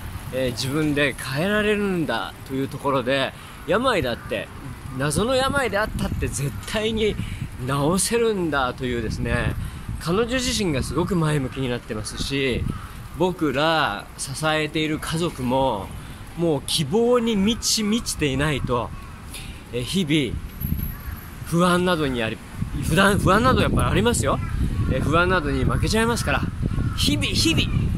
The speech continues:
えー、希望に満ち満ちているという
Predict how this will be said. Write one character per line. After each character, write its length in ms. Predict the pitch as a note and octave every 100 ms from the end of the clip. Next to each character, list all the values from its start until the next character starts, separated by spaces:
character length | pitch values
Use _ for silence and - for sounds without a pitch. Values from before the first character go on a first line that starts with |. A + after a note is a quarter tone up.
| - C#3+
え 220 | C#3+ C3+
ー、 20 |
希 160 | - -
望 240 | F#3 F#3
に 160 | F3 E3+
満 240 | D#3+ C#3
ち 80 | F3+
満 180 | G#3 G#3+
ち 100 | -
て 100 | D#3+
い 120 | D3+
る 140 | D#3+
と 100 | E3+
い 380 | D#3 D3 D#3+
う 60 | F#3